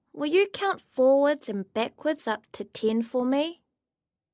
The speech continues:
Paora was happy that his sister had realized how clever he was and began counting.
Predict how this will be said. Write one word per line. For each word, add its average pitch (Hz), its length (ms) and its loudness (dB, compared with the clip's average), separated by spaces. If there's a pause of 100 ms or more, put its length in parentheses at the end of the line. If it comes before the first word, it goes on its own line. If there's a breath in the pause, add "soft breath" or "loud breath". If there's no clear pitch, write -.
(880 loud breath)
Paora 233 440 2
was 196 340 -8
happy 202 440 -4
that - 220 -8
his 196 200 -6
sister 220 480 -6
had 185 320 -12
realized 185 680 -4
how 214 200 -6
clever 202 480 -4
he 175 200 -8
was 180 460 -8 (100)
and 196 220 -6
began 196 480 -8
counting. 196 600 -12